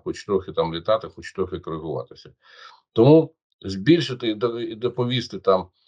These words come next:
е, великому своєму, е, диктатору Путіну,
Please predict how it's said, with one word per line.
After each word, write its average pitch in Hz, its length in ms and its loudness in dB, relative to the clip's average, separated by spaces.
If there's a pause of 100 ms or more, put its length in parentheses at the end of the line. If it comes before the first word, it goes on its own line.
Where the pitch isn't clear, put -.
(240)
е, 90 280 2 (400)
великому 113 500 2
своєму, 101 540 -4 (1000)
е, 87 200 -4 (380)
диктатору 107 520 2
Путіну, 104 540 -6